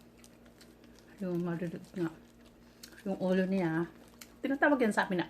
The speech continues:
kwabutan. Ang ganun. Mm. Buset din siya ng variety. Niniwa ko. Laki ko din yung niniwa ko, ah. Then, next is, ito yung,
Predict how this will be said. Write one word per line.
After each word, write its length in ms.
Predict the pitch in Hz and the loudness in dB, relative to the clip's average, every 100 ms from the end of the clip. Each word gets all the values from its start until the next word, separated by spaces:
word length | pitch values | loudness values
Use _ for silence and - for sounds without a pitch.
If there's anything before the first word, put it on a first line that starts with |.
| - | 2
kwabutan. 720 | 170 151 165 156 - 190 170 - - - - - - - - - - - - - - - - - | 2 4 2 2 4 2 0 -12 -20 -20 -20 -20 -20 -20 -20 -20 -20 -20 -20 -20 -20 -20 -16 -6
Ang 160 | 175 | -4
ganun. 520 | 170 165 165 190 - - - - - | 0 0 0 -2 -6 -20 -20 -20 -6
Mm. 480 | 202 180 190 185 208 - - - - - | -4 -2 -2 -4 -6 -12 -20 -20 -16 -6
Buset 320 | 294 330 311 | -6 -4 -2
din 120 | 202 | -2
siya 240 | 190 175 165 | -2 -6 -4
ng 240 | 165 151 | -4 -6
variety. 480 | 160 147 135 - 156 - - - - - - - - - - - - - - - - | -8 -8 -10 -16 -18 -18 -20 -20 -20 -20 -20 -20 -20 -20 -20 -20 -20 -20 -20 -6 6
Niniwa 400 | 269 415 381 - | 10 10 8 6
ko. 280 | 185 196 330 - 180 | 0 0 -4 2 6
Laki 200 | 554 523 | 6 4
ko 80 | 339 | 0
din 160 | 185 | 4
yung 100 | 160 160 | 4 4
niniwa 400 | 196 226 285 - | 4 8 10 8
ko, 80 | 160 143 | 2 -2
ah. 80 | - - - - - - - - - - - | -6 -16 -20 -20 -20 -20 -20 -20 -18 -8 10
Then, 320 | 262 294 311 - - | 12 12 12 10 -10
next 480 | - 240 262 262 - | -4 8 8 8 2
is, 240 | 185 190 - - - - - - - - - - - - - - - - | 6 6 4 -10 -20 -20 -20 -20 -20 -20 -20 -20 -20 -20 -20 -20 -20 -10
ito 240 | 247 247 | -4 4
yung, 320 | 226 202 180 | 8 8 6